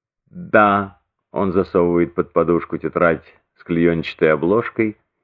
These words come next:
и папки с черновиками. Тетрадь лежит здесь, а черновики, наверное, под подушкой». «Только осторожно поднимай подушку»,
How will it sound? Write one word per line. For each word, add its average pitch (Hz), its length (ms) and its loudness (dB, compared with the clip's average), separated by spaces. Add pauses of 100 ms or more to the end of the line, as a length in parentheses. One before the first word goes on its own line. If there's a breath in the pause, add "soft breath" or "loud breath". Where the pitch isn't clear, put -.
(140)
и 92 100 -2
папки - 520 0
с - 40 -12
черновиками. 76 1080 -4 (1080)
Тетрадь 71 420 -2
лежит 80 340 0
здесь, 104 460 -4 (500)
а 76 120 -2
черновики, 73 640 -4
наверное, 87 420 -2
под - 280 -10
подушкой». 73 680 -6 (1800)
«Только 104 400 2
осторожно 113 720 -2
поднимай 113 640 -2
подушку», 101 760 -4